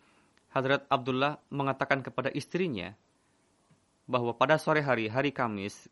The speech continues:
ketika kamu meluruskan untaku dan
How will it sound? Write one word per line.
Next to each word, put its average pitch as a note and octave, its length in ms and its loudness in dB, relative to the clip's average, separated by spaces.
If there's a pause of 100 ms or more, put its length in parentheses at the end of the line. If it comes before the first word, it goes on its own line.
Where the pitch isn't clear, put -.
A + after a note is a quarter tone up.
ketika B2+ 520 -2 (1160)
kamu C3+ 320 0
meluruskan B2+ 560 2
untaku B2+ 640 -2 (480)
dan A#2+ 320 -2